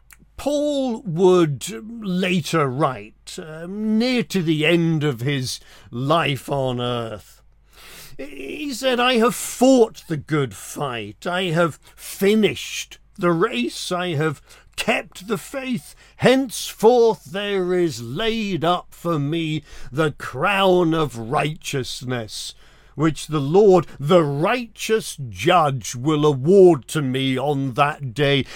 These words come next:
and not only to me, but also to all who have loved his appearing."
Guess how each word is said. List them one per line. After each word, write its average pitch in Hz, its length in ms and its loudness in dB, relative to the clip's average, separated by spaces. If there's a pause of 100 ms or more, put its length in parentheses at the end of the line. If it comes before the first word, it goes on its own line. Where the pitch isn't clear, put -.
and 160 340 4
not 277 300 4
only 220 480 -2
to 160 200 -2
me, 220 500 -2 (520)
but 196 240 4
also 220 560 0
to 180 400 -4
all 175 760 8 (200)
who 156 260 2
have 120 280 -2
loved 135 680 -2 (280)
his 143 580 -4 (320)
appearing." 135 960 -2